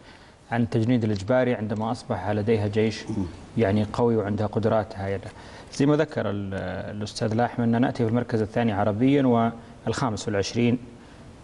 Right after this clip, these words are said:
Speaker 1: عالميًا، هذا إحصائية الف-، ألفين وأربعتاش على ذمة موقع،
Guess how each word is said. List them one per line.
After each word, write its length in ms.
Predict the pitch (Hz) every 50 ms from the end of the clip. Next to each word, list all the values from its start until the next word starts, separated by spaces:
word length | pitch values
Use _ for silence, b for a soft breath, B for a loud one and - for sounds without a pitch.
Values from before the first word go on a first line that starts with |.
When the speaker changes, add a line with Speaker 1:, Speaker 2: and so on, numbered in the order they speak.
| - - -
Speaker 1:
عالميًا، 440 | 113 120 123 123 120 139 156 156
هذا 360 | 143 135 139 131 123 120 107 - -
إحصائية 340 | - - - 143 135 135 131 - 113
الف-، 200 | 120 117 - -
ألفين 400 | 139 123 120 117 113 110 135 139
وأربعتاش 680 | 131 123 113 113 113 - 151 143 139 151 - - - -
على 180 | 104 117 123 120
ذمة 320 | 123 143 139 135 139 135 135 139
موقع، 420 | 139 139 135 139 - 147 139 131